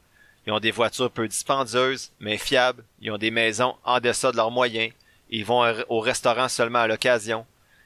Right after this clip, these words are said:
Ils prennent un café à la maison au lieu d'aller au restaurant. Ils ont des loisirs qui sont gratuits ou qui coûtent peu cher. Je vais nuancer un petit peu. Je pense qu'on peut réussir quand même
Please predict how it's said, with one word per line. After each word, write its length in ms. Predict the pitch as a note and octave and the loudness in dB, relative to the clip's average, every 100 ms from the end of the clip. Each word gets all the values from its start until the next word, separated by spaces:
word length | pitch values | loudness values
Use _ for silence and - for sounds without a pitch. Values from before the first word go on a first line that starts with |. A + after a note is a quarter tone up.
| _ | _
Ils 120 | A2 - | -10 -2
prennent 240 | C3 B2 | 0 0
un 80 | A#2 | 0
café 320 | B2 G#2 C3 | 0 2 2
à 60 | A#2 | 2
la 120 | A2 | 0
maison 380 | A2 A2 B2+ A#2+ | -2 0 0 0
au 40 | |
lieu 100 | A2+ | 0
d'aller 180 | A2 A2 | 0 0
au 80 | G#2+ | -2
restaurant. 560 | G#2 - C3 A2 A2 A2 _ _ _ - | -6 0 0 0 -6 -10 _ _ _ -4
Ils 60 | |
ont 80 | A2 | 0
des 120 | A2+ | 0
loisirs 500 | A#2 A#2+ A#2 B2 C3 | 2 2 2 2 0
qui 80 | - | 0
sont 160 | - A#2 | 0 0
gratuits 460 | A2 A2 A2 - | 0 0 0 -6
ou 40 | A#2+ | -8
qui 140 | - | -10
coûtent 180 | - A#2 - | -8 -8 -2
peu 160 | C3+ | 0
cher. 420 | B2+ A2+ G#2 G2+ - _ _ _ _ _ - | 2 2 2 0 -8 _ _ _ _ _ -12
Je 100 | G2+ | 0
vais 120 | C#3 | 2
nuancer 420 | C#3 D3 C#3 - | 4 2 2 2
un 60 | E3 | -4
petit 160 | - - | -4 -2
peu. 220 | D3+ E3 | -2 0
Je 100 | - | 2
pense 200 | C#3 C3+ | 0 0
qu'on 140 | B2 | -4
peut 120 | A#2+ | -2
réussir 460 | A#2 B2 A#2 C#3+ - | -2 -2 -2 -2 -2
quand 240 | - C3+ B2+ | 0 0 2
même 380 | C3 C3 G#2+ | 0 0 -6